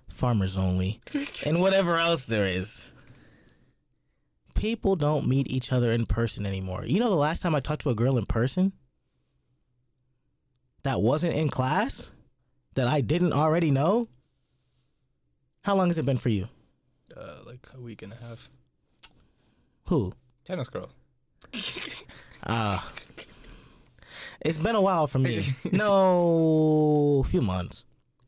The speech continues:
Speaker 1: And I go to a forty thousand
Speaker 2: Few
Speaker 1: kid.
Speaker 2: months?
Speaker 1: I go to
Speaker 2: You
Speaker 1: a
Speaker 2: might
Speaker 1: forty
Speaker 2: wanna say, like,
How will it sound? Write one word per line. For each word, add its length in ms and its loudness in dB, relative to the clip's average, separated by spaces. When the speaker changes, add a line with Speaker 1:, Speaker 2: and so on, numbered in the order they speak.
Speaker 1:
And 80 0
I 80 0
go 100 0
to 100 2
a 60 0
forty 360 -2
thousand 320 0
Speaker 2:
Few 80 -2
Speaker 1:
kid. 80 2
Speaker 2:
months? 220 -4
Speaker 1:
I 80 -2
go 100 0
to 60 2
Speaker 2:
You 60 2
Speaker 1:
a 20 -4
Speaker 2:
might 80 -2
Speaker 1:
forty 160 0
Speaker 2:
wanna 200 -4
say, 240 -6
like, 400 -8